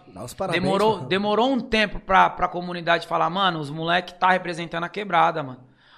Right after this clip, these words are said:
Speaker 2: Ó, os moleque tá levando o nome da, da São Remo pros Estados Unidos, mano, todo ano. Molecada tá, tá, tá investindo nas, na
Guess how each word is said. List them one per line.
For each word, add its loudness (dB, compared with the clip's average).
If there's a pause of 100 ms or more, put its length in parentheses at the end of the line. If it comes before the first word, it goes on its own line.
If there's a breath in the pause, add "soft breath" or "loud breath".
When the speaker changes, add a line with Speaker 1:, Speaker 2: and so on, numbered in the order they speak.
Speaker 2:
Ó, 0
os -4
moleque 0
tá 2
levando 0
o -4
nome -2
da, 4
da 2
São -6
Remo -4 (420 soft breath)
pros -10
Estados 2
Unidos, -2
mano, -2
todo -8
ano. -6 (280 soft breath)
Molecada 2
tá, 2
tá, 2
tá -2
investindo -6 (300 soft breath)
nas, -2
na -4